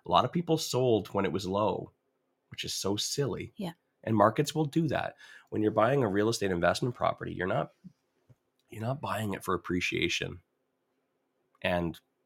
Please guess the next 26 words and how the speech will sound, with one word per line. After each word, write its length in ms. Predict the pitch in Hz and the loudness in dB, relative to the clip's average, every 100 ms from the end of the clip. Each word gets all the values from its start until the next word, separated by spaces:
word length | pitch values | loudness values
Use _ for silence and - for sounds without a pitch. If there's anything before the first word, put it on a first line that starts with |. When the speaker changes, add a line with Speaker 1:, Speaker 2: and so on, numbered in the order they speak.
| _ _ _ _ _ - | _ _ _ _ _ -10
Speaker 1:
depreciation. 640 | 80 - - - 90 - - - - - | -10 -6 -6 -6 -6 -10 -12 -16 -4 6
You're 80 | |
not 180 | 120 127 | 8 8
bu-, 140 | 110 - | 6 6
you're 100 | 113 | 6
not 160 | 117 117 | 4 6
buying 260 | 104 117 | 6 6
it 80 | 101 | 0
because 240 | 90 90 | -4 -6
of 60 | 87 | -6
the 80 | 82 | 0
value. 340 | 87 104 92 | 2 2 0
You're 80 | 85 | -2
buying 300 | 85 104 123 | 0 0 0
it 80 | 90 | -4
as 100 | 87 | -6
a 60 | |
business. 500 | - 120 131 82 - | -4 -4 -4 -8 -14
It's 140 | - 110 | -16 -12
a 40 | |
business. 540 | - 135 - - - - | -4 -4 -4 -10 -10 -4
You 80 | 92 | -2
are 60 | |
buying 400 | 87 90 117 143 | 2 4 4 0
a 40 | 135 | -4
business 640 | 98 82 - 107 - - | -4 -4 -6 -10 -10 -14